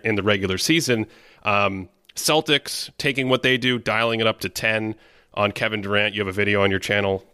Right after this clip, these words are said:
today about that. Uh, things like Golden State just saying, "Okay, it's playoff time. We're gonna put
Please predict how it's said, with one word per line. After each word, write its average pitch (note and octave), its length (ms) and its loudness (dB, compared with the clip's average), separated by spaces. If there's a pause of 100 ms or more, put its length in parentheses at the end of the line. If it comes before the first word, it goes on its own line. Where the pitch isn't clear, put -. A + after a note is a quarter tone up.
today G2+ 300 2
about F#2 320 -4
that. G2+ 360 -2 (380)
Uh, F#2+ 400 2 (180)
things C3+ 220 2
like A2+ 180 0
Golden A#2+ 300 2
State - 580 -2
just A#2+ 200 -4
saying, A#2 380 0
"Okay, F3 280 2
it's B2 100 -4
playoff B2 360 2
time. G#2+ 300 0
We're G#2 140 0
gonna G2+ 140 0
put G2 340 0